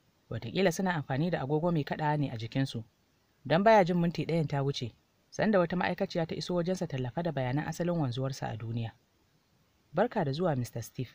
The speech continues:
Mun ji daɗin zuwa da kanka da kai ba saƙo ba, sannan muna ƙara gode maka akan kare dukiyar Margaret da kai baka karɓa ba." Ta faɗa da faɗaɗa murmushi a fuskarta,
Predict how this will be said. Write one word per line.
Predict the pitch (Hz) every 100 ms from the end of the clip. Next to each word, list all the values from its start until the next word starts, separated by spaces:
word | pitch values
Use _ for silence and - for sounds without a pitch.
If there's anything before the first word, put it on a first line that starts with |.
| _ _ _ _ _ _ _
Mun | 156 202
ji | 220
daɗin | 214 208 202
zuwa | 214 151
da |
kanka | 131 170 139
da | 120
kai | - 151
ba | 127
saƙo | - 107 - 120
ba, | 120 - _ _ _ _ _
sannan | - 127 175
muna | 202 180
ƙara | - 175
gode | 151 175 156
maka | 156 160
akan | 127 170 147
kare | 165 160
dukiyar | 139 147 - 139
Margaret | 147 139 120
da | 113
kai | - 147
baka | 123 -
karɓa | 117 - 117
ba." | 110 - _ _ _ _ _ _ _
Ta | 165
faɗa | 214 160 190
da | 165
faɗaɗa | 185 170 208 160
murmushi | 147 156 156 139
a |
fuskarta, | - 143 127 - 110